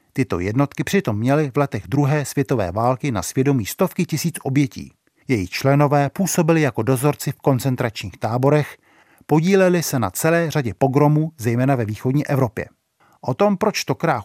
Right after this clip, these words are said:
udělal, lze pouze spekulovat. Musel totiž vědět, komu poskytuje rozhovor.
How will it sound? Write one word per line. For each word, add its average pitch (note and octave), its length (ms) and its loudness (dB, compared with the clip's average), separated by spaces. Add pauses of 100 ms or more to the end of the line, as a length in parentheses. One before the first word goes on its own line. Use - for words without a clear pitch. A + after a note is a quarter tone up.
udělal, E3 520 2
lze D#3+ 140 -4
pouze B2+ 340 -2
spekulovat. - 600 -2 (440)
Musel B2 280 0
totiž - 360 -6
vědět, A#2+ 400 -2 (140)
komu D#3 260 4
poskytuje D3+ 540 0
rozhovor. C#3 480 2